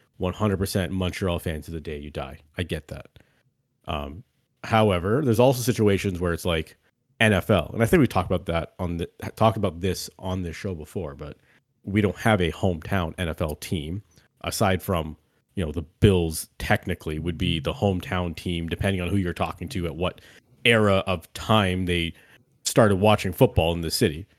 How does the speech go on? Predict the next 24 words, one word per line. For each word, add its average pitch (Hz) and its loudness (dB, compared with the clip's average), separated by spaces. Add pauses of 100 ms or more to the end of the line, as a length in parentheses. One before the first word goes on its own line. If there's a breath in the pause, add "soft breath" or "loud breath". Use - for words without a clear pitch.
(140)
because, 101 -6
like, - -12
you 98 0
would 98 2
have 85 -8
only 104 0
got 85 -2
the 92 -4
Buffalo 85 -4
feed 85 -2 (200)
at - -2
one 101 2
point 98 -2
prior 92 0
to, 82 -4 (100)
you 98 -2
know, 71 -8 (300)
cable 90 0
and 80 -8
satellite 78 -6
television 82 -6
or 82 -10
anything. - -12
Anyways, 160 2